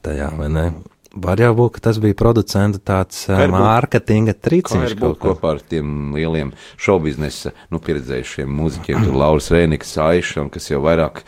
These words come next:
Speaker 2: eh, vairākus gadus uz skatuves, un, un nav noslēpums, kad arī viņiem bija vecāki mūziķi, un Laurim Rēnikam, Aišai, tētis arī grupas Opus Pro
Speaker 1: Jā.
Speaker 2: mūziķis,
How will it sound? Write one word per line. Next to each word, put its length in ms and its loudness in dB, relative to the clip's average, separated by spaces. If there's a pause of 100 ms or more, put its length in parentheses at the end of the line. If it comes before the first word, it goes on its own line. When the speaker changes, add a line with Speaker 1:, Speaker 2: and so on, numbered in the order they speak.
(380)
Speaker 2:
eh, 60 -8
vairākus 500 -2
gadus 360 -2
uz 80 -8 (100)
skatuves, 540 -2
un, 120 -4 (320)
un 60 -2
nav 140 2
noslēpums, 500 0
kad 120 -6
arī 180 2
viņiem 320 4
bija 120 2 (140)
vecāki 400 0
mūziķi, 480 0
un 120 -4
Laurim 280 0
Rēnikam, 480 -2
Aišai, 440 0 (520)
tētis 480 -4
arī 240 -4 (100)
grupas 300 -10
Opus 320 -2
Pro 220 2
Speaker 1:
Jā. 120 6
Speaker 2:
mūziķis, 380 0